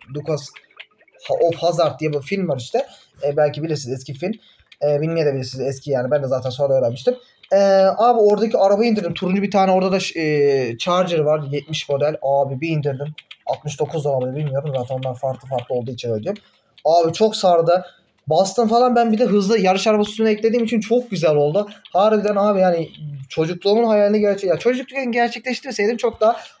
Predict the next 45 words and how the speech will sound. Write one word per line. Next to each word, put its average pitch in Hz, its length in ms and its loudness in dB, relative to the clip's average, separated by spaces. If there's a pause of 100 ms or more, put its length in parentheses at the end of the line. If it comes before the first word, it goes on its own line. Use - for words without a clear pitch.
hoş 247 200 4
olurdu. 170 260 2
O 185 80 2
bir 185 80 -12
kesin 208 280 -2
ama 196 280 0 (600)
yapacak 180 440 0
bir 151 80 -2
şey 165 200 2
yok 135 140 0
arkadaşlar. 117 420 -6
Ne 156 60 -2
yapalım 113 360 -6
biz 113 120 -8
de 127 60 -2
artık 120 280 -6 (320)
sonradan 160 560 0 (100)
hayalimizi 156 540 2
gerçekleştirdik. 175 920 0
Yapacak 135 380 -2
bir 117 80 -8
şey 147 240 -2
yok 147 240 -2
yani 139 180 -2
ama 190 140 0
gerçekleştirdik. 190 800 -2
Biraz 175 220 0
geç 190 200 -2
oldu 160 180 0
ama 202 220 -2 (340)
olsun 302 360 2
ya 175 120 0
yine. 196 300 -2 (320)
Ben 226 140 4
s-, 226 200 -6 (140)
server 202 380 2
falan 220 280 2
açmak 202 380 -2
istiyorum. 151 260 -4
Mobile 185 200 0
falan 185 380 2
acaba 185 240 0
onları 175 260 0
yapabilir 175 300 -2
miyim 170 340 -8